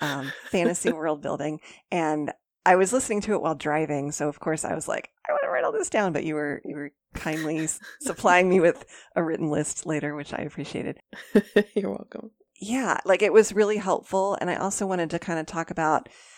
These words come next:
Speaker 1: the fact that world building is required even if you are writing about our so-called real world.
Speaker 2: Mm-hmm.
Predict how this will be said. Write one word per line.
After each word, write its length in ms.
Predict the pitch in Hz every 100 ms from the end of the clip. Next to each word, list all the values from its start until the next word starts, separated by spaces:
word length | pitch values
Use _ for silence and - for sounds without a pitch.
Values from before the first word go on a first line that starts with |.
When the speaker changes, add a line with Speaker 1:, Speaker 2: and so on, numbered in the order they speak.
| - _ -
Speaker 1:
the 80 | 175
fact 360 | 190 175 -
that 600 | 170 151 147 - - - - _ _ _ _ -
world 360 | 196 311 349
building 340 | 247 220 190 165
is 160 | 160
required 540 | 170 - 170 151 156 -
even 320 | - 185 180 165
if 220 | 165 -
you 220 | 160 165
are 540 | - 151 143 147 143 - _ _ _ 202
writing 640 | 160 170 170 165 156 156 -
about 520 | 147 143 143 147 - - _
our 340 | 151 147 143
so-called 500 | - - 156 - 147 143 151
real 240 | 165 147
world. 500 | 135 - - - - _ _ _ 170
Speaker 2:
Mm-hmm. 300 | 170 120